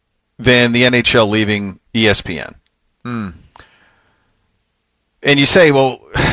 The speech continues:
Speaker 1: oh, come on." I mean, everybody can find the product if they want it. Um, this is, and that is true. You can find the product if you want it. Um, but to a lesser degree now, but to a far greater degree then, E S P N was a,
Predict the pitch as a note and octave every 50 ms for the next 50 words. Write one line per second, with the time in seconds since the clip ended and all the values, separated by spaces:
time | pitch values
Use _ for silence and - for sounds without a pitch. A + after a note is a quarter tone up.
0 | - - - - - - - - - D3 D3+ B2+ - - D3+ E3 C3 G2+ E2+ D2+
1 | D2+ D#2 D#2+ G2+ A#2+ B2 C3 C#3+ C#3 C#3+ A#2 A#2+ A#2 A#2 - - G2+ - - A#2
2 | G#2+ G#2 G#2+ G#2 G2+ F#2+ - - G#2 G2 G2+ G2 F#2 - G#2 - - F2+ F2 F2+
3 | G2 G#2+ G#2+ G#2 G#2 G#2 - _ _ _ _ - - - _ _ - - F#2+ F#2+
4 | F#2 F#2 F#2 F#2 F#2+ F#2+ - _ - C3+ D3 D3 - F3 E3 - - - - _
5 | _ _ _ _ _ _ _ _ _ - D3+ D#3 F3+ G#3 G#3 G3+ G3+ - - -
6 | D3+ C3+ C#3 C#3 - - - C3 - - C#3+ - C#3+ C3+ C3 C3+ B2+ - B2+ A#2+
7 | A#2+ A#2+ - - A#2+ - B2+ A2 F#2 F2 F2 F2 - _ _ _ _ _ - -
8 | - - - A2 A2 A2 A2 G#2+ A2 A2+ - - A#2+ A2+ C3+ C#3+ - _ - -
9 | D#3+ D#3+ F3 G#3 A3+ - G3+ F#3 D3 C#3+ B2+ C3+ C#3+ C3+ B2 A2+ A#2 B2+ B2 G#2
10 | F2 E2 E2+ F2+ F#2+ B2+ - - B2+ A#2 - - D#3+ D3+ B2+ A2 A2 B2+ C#3 D3
11 | C#3 C3+ A#2+ G#2 A2 F#2+ - A#2+ A#2 A2+ G#2+ F2+ E2 A2 A2+ A2 G2+ E2 D#2 E2+
12 | F2+ _ _ _ _ _ _ _ _ _ _ _ - D3 F#3+ A3 A3 G#3 - -
13 | - - F3+ D3 C3 B2 A#2 A2+ A2 A2 G2+ - A2 A#2 A#2+ A2 - B2 A#2 A2+
14 | A2